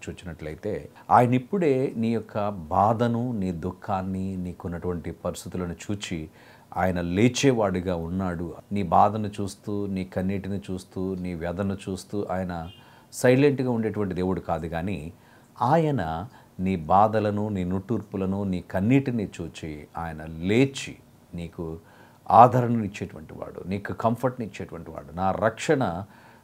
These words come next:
కోరుకొని వారికి నేను చూపించేదని" అన్నాడు. రక్షణను కోరుకోవాలి. చాలామంది అనుకుంటారు, "దేవుడే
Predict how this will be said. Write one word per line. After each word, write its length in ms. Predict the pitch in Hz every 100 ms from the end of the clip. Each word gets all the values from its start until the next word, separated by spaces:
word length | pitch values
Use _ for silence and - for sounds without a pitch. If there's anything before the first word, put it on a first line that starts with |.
| _
కోరుకొని 400 | - 113 - 110
వారికి 400 | 98 95 90 -
నేను 240 | 98 90 85 -
చూపించేదని" 580 | 87 - 98 98 82 80
అన్నాడు. 400 | 69 73 - 101
రక్షణను 360 | 104 - 135
కోరుకోవాలి. 800 | 139 139 123 135 - 50 - -
చాలామంది 320 | 78 95 104 107
అనుకుంటారు, 400 | 104 104 110 101
"దేవుడే 480 | 87 98 113 113